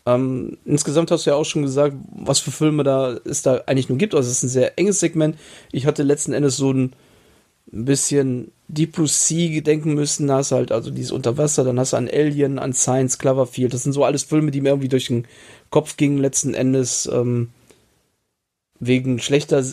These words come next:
schlechterer Sicht oder wegen dem, was dahinter steckt, irgendwie hinter den Erdbeben,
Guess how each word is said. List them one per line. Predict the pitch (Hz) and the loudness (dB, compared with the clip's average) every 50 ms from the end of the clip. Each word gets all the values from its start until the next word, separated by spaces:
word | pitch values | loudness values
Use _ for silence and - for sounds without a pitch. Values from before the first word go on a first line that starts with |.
| - - | -8 -8
schlechterer | - - 143 143 - - 127 131 131 | -2 0 0 0 2 2 2 2 2
Sicht | 127 135 143 151 151 - - - - | 2 2 2 2 2 0 -4 -4 -2
oder | - 135 131 139 127 127 123 127 | -2 0 2 2 2 2 2 2
wegen | 135 135 139 131 | 0 0 0 0
dem, | 127 127 123 120 117 110 - - - | 0 0 0 -2 -4 -6 -8 -10 -10
was | - - 123 131 - | -6 -2 -2 0 2
dahinter | - 127 127 123 110 107 - - - - - - - 143 170 208 180 151 | 2 2 2 2 0 -4 -6 -10 -12 -12 -10 -4 0 0 0 2 2 0
steckt, | 139 - - - 147 147 - - | 0 0 0 0 0 0 0 -2
irgendwie | - - 143 139 143 139 135 135 135 135 135 139 135 135 | -2 0 0 2 0 0 -2 -2 0 0 2 2 2 2
hinter | 135 131 135 135 131 | 0 0 -2 -2 0
den | 127 123 - | 0 0 0
Erdbeben, | - 131 135 131 131 - 131 123 127 123 127 127 123 120 117 | 0 0 0 0 0 0 0 2 2 2 0 0 0 0 -2